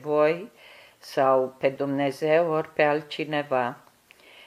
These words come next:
Este de asemenea adevărat că multe dintre aceste limitări nu pot fi îndepărtate peste noapte,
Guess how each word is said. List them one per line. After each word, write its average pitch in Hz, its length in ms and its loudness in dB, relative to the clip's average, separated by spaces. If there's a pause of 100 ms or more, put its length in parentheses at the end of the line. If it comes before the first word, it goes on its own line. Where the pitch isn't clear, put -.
(120)
Este 143 580 -2
de 135 160 0
asemenea 135 640 -2
adevărat 135 880 0
că 143 140 -2
multe 135 480 -2
dintre 127 420 -4
aceste 139 520 -4
limitări 131 880 -4 (440)
nu 226 120 -6
pot 147 260 0
fi 139 120 -6
îndepărtate 139 840 -2 (100)
peste 143 360 -2
noapte, 123 680 -4